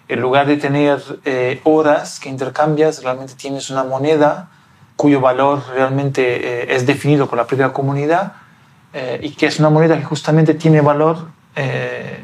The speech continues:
dentro de esa, de esa comunidad. De manera que, eh, entre las personas, eh, pues, eh, podemos empezar a intercambiar, eh, servicios y objetos, eh, utilizando, utilizando esa moneda, ¿no? Eh,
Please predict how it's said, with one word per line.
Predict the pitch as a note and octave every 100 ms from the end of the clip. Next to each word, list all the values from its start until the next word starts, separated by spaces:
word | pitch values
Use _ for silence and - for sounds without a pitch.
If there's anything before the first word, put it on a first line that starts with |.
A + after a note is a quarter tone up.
| -
dentro | D3 C3+ E3 D#3 E3 D3
de | C3
esa, | B2+ C3 A#2+ A2+
de | A2+
esa | A#2+ A2+
comunidad. | A#2+ A2+ A2 G2+
De | G2+
manera | A2+ B2+ C#3 C#3
que, | C3 B2+ - - - _ _
eh, | B2+ A#2+ A#2+ A#2+ A#2+ A#2+ B2 A#2+ A#2 A#2 C3+
entre | B2 C3
las | A#2+
personas, | C3 A#2 E3 E3 E3+ F3+ - - _ _ _ _ -
eh, | B2
pues, | B2 A#2+
eh, | C#3 - _
podemos | B2+ C3 C3+ C3
empezar | B2+ C#3+ C#3
a |
intercambiar, | C3 A2+ C3 C3 C3+ B2+ -
eh, | B2+
servicios | - B2+ A#2+ D3+ D3+ - C3 -
y | - C3
objetos, | A#2+ D#3+ D#3+ D#3+ F#3+ G#3+ - _ _ _ _ _
eh, | - C#3 B2+ B2 C#3
utilizando, | C#3+ C#3 C3 C3+ C3+ C3+ B2+ B2 A#2+ A#2
utilizando | C3+ C#3 C3 C3+ C3
esa | B2 A2+
moneda, | G#2 G2+ A2+ C3
¿no? | F3+ G3 C#3+
Eh, | A#2+ A#2 A2+